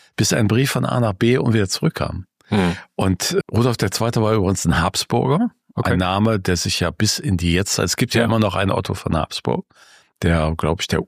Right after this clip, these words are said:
Speaker 1: Urenkel des letzten österreichischen Kaisers oder sowas ist. Äh, und das Geschlecht der Habsburger war kurz, also kurz, paar, ein, zwei, dreihundert Jahre vorher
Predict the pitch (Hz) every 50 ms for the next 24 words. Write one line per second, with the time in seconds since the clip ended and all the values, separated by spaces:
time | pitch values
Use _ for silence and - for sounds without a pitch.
0 | _ 269 196 104 76 78 - 107 110 104 - 104 95 87 85 - - 101 107 -
1 | - - - - 98 98 95 - 90 107 110 - - 101 104 101 - - 104 95
2 | 95 98 104 98 104 98 101 - 104 104 98 98 95 95 98 - - 110 107 -
3 | - _ _ _ _ _ _ _ _ _ _ - - - 92 92 92 175 170 -
4 | 98 87 87 - - - - - 95 90 - - - - - - - - - -
5 | 117 104 - - 92 90 107 117 - - - 143 131 123 113 104 107 98 95 -
6 | - 143 - - - - - - - 85 78 127 127 - _ - - - 98 95
7 | - - - - 160 - - - - - - - _ - - 95 90 - - 95
8 | 92 87 - - 92 95 92 87 - 92 85 90 85 - - 110 110 113 120